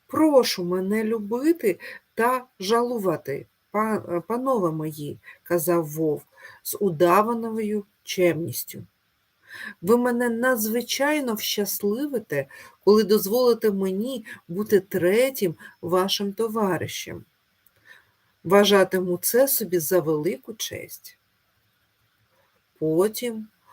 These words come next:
понарозказував їм про славних і багатих предків своїх,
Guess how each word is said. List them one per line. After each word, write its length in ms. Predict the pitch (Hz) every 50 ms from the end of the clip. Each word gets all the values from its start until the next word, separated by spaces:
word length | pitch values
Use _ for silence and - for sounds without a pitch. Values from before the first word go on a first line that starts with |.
| - - - - _ _
понарозказував 1400 | 208 240 254 247 214 202 208 202 202 185 180 180 - - - 226 240 269 294 294 269 208 190 185 165 175 165 156 165
їм 540 | 156 156 165 190 233 254 262 247 214 - - - - - - - _
про 180 | - 175 185 190
славних 1000 | - - - 180 165 170 170 196 214 233 233 233 202 185 180 165 165 160 - -
і 60 | 175
багатих 680 | 147 131 143 165 151 160 170 170 180 180 - 175 170 -
предків 520 | _ 185 196 254 262 240 - - 147 123
своїх, 480 | - - - 147 151 147 139 135 120